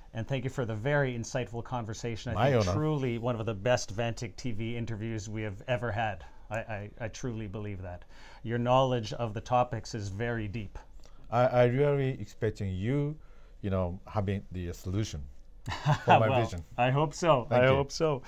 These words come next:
Speaker 1: And this is Blaine Matthews signing off for Vantic T V at the University of Tokyo in Japan. Listeners from around the world can reach out to me anytime at realtime at vantic dot com.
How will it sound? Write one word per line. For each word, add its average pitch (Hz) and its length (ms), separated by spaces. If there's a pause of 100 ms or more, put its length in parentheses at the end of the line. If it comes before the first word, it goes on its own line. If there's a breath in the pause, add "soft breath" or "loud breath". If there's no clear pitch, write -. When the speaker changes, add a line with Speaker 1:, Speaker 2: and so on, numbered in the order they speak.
(540 loud breath)
Speaker 1:
And 135 180
this 151 140
is 135 120
Blaine 147 280
Matthews 143 480
signing 135 340
off 127 240
for 117 200
Vantic 123 400
T 120 180
V 113 500
at 117 140
the 117 80
University 113 460
of 101 100
Tokyo 127 460
in 107 160
Japan. 151 500 (500 soft breath)
Listeners 123 440
from 123 180
around 123 280
the 120 80
world 117 300
can 113 200
reach 110 200
out 123 180
to 110 100
me 113 160
anytime 110 640
at 107 200 (100)
realtime 117 640 (100)
at 110 160
vantic 104 420
dot 98 200
com. 80 240